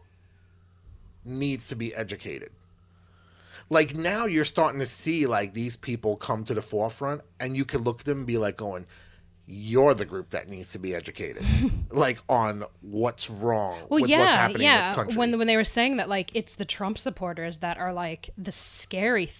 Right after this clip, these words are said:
Speaker 2: people because they're just so rabid and hateful.
Speaker 1: Right, and not
Speaker 2: Not,
Speaker 1: so
Speaker 2: not
Speaker 1: much
Speaker 2: hateful, not, not hateful, full of hate. Like, they're
Speaker 1: Right.
Speaker 2: hateful because of, because they are full of hate.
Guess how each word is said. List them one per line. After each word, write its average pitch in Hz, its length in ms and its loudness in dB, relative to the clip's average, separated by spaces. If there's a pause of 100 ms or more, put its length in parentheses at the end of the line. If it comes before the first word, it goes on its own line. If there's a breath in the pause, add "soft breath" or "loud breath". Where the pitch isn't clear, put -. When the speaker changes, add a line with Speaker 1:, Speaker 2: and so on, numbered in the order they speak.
Speaker 2:
people 190 480 2
because 185 380 -4
they're 208 160 -2
just 196 380 -2
so 196 360 0 (440 loud breath)
rabid 180 840 -4 (100)
and 196 240 -4
hateful. - 920 0 (380 loud breath)
Speaker 1:
Right, 190 280 2
and 165 180 2
not 160 220 0
Speaker 2:
Not, 294 80 6
Speaker 1:
so 370 140 8
Speaker 2:
not 330 40 0
Speaker 1:
much 415 280 6
Speaker 2:
hateful, 254 440 0
not, 240 180 -10
not 277 260 -6
hateful, 220 340 -6
full 247 340 0
of 175 120 0
hate. 160 400 -12 (100)
Like, 214 120 -2
they're 233 120 4
Speaker 1:
Right. - 80 4
Speaker 2:
hateful 233 300 2
because 214 300 -2
of, 180 220 -6
because 208 400 -2
they 190 140 -4
are 190 120 -2
full 180 220 -10
of 156 120 -12
hate. 147 280 -10